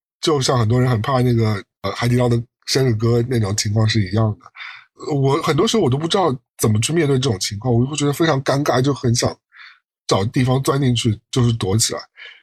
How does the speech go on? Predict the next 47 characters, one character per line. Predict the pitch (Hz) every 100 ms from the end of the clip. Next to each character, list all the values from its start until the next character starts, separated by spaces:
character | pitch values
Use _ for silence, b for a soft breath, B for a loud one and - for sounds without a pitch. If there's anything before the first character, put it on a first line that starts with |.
| _ _
嗯， | 123 107 101 101
的 | -
确 | 127 196
我 | 117
现 | 139
在 | 120
也， | 107 -
也 | 101 107
还 | - 110
是 | 151
这 | 143
样 | 92
的， | - -
所 | 127
以 |
我 | 139 110
觉 | 120
得 | 135 135 - _
这 | 190
种 | 151 113
情 | - 113
况 | - 143 123 113 113 107
蛮 | 127 113 101
常 | 113 101 104
见 | - 127
的。 | - _ _ b b b b _ _ _
就 | - 135
不， | 127 - _ _ _
我 | 127 117
活 | 110 127
到 | 170 131 113 _ _
那 | 240
么 | 190
大 | 143
把 | 101 101
年 | 101 101
纪 | 117
了， | 104
我 | 110
还 | - 120
是 | -
有 | 123
这 | 113
种 | 117 92 - B B -
心 | - 107
情 | 107 107
的， | -